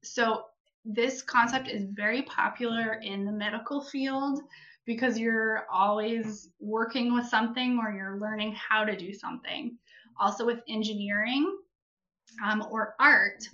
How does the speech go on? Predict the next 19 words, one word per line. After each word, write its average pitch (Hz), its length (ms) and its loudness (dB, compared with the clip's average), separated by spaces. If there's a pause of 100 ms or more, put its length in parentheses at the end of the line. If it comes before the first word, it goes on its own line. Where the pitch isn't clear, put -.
because 220 420 -4
you're 214 160 -4
learning 269 280 4
about 226 200 -4
something 226 340 -4
and 208 120 -6
then 202 120 -2
reproducing 196 840 -8
it. - 240 -10 (680)
Um, 214 280 0
so 240 200 2
my 240 280 6
research, 330 460 0
my 240 100 0
dissertation, 247 680 -2
I 311 200 -4
actually 240 560 0
did 269 360 0
with 214 280 0